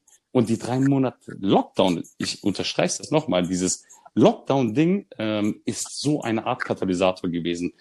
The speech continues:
Weil du musst dir vorstellen, man hat ja innerhalb von einem Tag, ähm, uns alle demokratischen Rechte,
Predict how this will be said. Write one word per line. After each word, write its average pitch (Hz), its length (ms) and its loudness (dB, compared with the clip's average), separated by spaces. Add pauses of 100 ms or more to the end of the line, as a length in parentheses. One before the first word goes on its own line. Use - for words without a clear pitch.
(180)
Weil 113 180 6
du 117 80 4
musst 147 180 6
dir 135 80 6
vorstellen, 240 360 0
man 110 120 4
hat 131 140 0
ja 147 80 8
innerhalb 175 400 4
von 123 240 0 (400)
einem 214 320 4
Tag, 220 320 -6 (240)
ähm, 117 640 2 (380)
uns 123 480 4
alle 240 200 4
demokratischen 185 680 0
Rechte, 151 580 -4